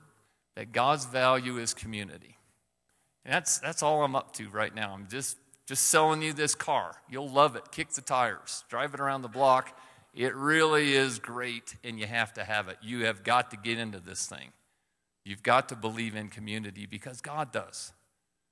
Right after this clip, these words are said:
All right, that's what I'm up to here. Um, there is something, there is a caveat to this, and this is this paragraph C.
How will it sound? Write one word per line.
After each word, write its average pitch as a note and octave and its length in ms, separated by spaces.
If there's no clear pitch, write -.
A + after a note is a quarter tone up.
All G2 60
right, C3 180
that's C3+ 200
what C#3+ 140
I'm C#3 140
up - 180
to A2+ 140
here. G2 240
Um, A2+ 320
there C3 180
is F#3 320
something, F#3 580
there G#2 160
is D3+ 140
a D#3 60
caveat C#3+ 680
to - 80
this, G2+ 320
and G#2 80
this C#3 220
is A2+ 160
this A2 180
paragraph B2+ 560
C. C3 380